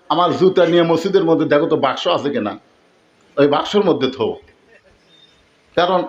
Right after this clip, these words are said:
নতুন জুতা তো একজন আমাকে উপহার দিয়েছে, দেড় হাজার টাকা দাম, এই দুই চার দিন পাওয়া দিছি।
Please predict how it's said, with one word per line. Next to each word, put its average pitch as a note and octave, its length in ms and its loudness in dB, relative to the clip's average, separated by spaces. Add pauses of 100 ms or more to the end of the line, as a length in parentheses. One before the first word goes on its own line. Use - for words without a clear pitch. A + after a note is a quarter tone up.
(280)
নতুন G#3+ 340 4
জুতা F#3+ 300 2
তো - 460 0 (960)
একজন G3+ 320 0
আমাকে F3+ 260 0
উপহার F#3 340 0
দিয়েছে, F#3 280 2 (280)
দেড় F3+ 220 2
হাজার E3+ 240 -2
টাকা D3 180 2
দাম, - 320 -2
এই A#3+ 100 4
দুই A#3+ 200 0
চার G#3 200 0
দিন F#3+ 120 2
পাওয়া C#3 300 0
দিছি। G#2 280 -10